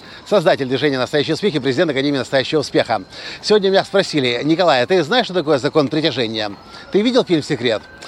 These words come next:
Как думаешь, успешные люди используют закон притяжения в своей жизни?» О законе притяжения я могу говорить очень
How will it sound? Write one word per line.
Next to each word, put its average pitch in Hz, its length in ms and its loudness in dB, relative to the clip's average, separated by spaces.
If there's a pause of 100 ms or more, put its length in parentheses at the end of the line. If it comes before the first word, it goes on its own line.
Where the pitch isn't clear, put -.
(120)
Как 226 180 2
думаешь, 202 300 2 (240)
успешные 196 480 0
люди 175 240 2
используют 202 440 0
закон 156 220 0
притяжения 151 460 0
в - 40 -10
своей 135 220 0
жизни?» 110 420 -4 (880)
О 175 80 2
законе 208 300 0
притяжения 190 420 0
я 170 80 4
могу 165 180 0
говорить 156 240 0
очень 139 360 -4